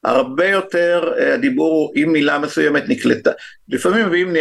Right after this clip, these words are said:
מילה שנקלטה, אבל אנחנו רוצים מילה אחרת, זאת לא מספיק טובה. בעבר היו יוצאים בשטף קצף נגד איזו מילה שנקלטה, כי היא לא מתאימה למשהו, לא נראתה להם, דקדוקית או שטויות כאלה.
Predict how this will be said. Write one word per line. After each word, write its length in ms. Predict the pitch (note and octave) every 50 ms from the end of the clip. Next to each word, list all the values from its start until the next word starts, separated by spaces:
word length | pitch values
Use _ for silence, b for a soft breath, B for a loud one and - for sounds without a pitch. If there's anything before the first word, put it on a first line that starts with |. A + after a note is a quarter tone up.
| - -
מילה 180 | D3 C#3+ C#3+ -
שנקלטה, 720 | - - - C#3+ B2 B2+ B2 B2 - - B2+ C#3 E3+ G3 G#3+
אבל 160 | F#3 D3+ D3+ D#3
אנחנו 240 | D3+ D3+ D#3+ D#3 F3
רוצים 220 | E3 - - G3
מילה 220 | F#3+ E3+ D#3 D#3 D#3+
אחרת, 360 | D#3 - F3+ F3+ F3 D3+ C3
זאת 180 | - D#3 D#3
לא 140 | D3+ D3 C#3+ - C3+ C3+ B2+ C#3
מספיק 280 | B2+ - - D3 B2+
טובה. 220 | - - A2+ A2 G#2 B B B B B B B -
בעבר 440 | A2+ C#3 C#3+ C#3+ C#3 E3 F#3+ G#3
היו 320 | G3+ F#3+ G3 G3 G3+ G3+ G#3 - - _ _ _ _ _ -
יוצאים 420 | - D3+ D#3 - - F#3+ G#3 G3+
בשטף 500 | F3 D3+ - - - - G3 G3+ G#3 F3 -
קצף 300 | - F3+ - F#3+ E3+ E3
נגד 220 | D#3 D3 D3+ C#3
איזו 120 | C#3+ C3+
מילה 200 | C#3+ C#3+ C#3+ C#3+
שנקלטה, 680 | C#3+ - - D3 C#3+ - - C3 B2+ B2 - F#3 G3+ A3+ A3 -
כי 100 | - D#3
היא 160 | C3 D3 D3
לא 140 | D3+ E3 E3+
מתאימה 360 | F#3 F3+ - E3+ D#3 D#3+ D#3
למשהו, 600 | D#3+ D#3 D3 C#3+ D3 C3+ - - C#3+ B2+ B2+ B2 - -
לא 100 | C#3 C#3
נראתה 360 | D#3 D3 C#3 B2 - D3+ C#3
להם, 260 | C#3 D3 D#3+ F3 E3 - G#2+ G2
דקדוקית 580 | A#2 G#2+ G2+ A#2 A2+ A2 - E3 F3 E3 -
או 60 | -
שטויות 340 | - - - - B2 A#2 - -
כאלה. 300 | A#2 A#2 A#2 C3+ - -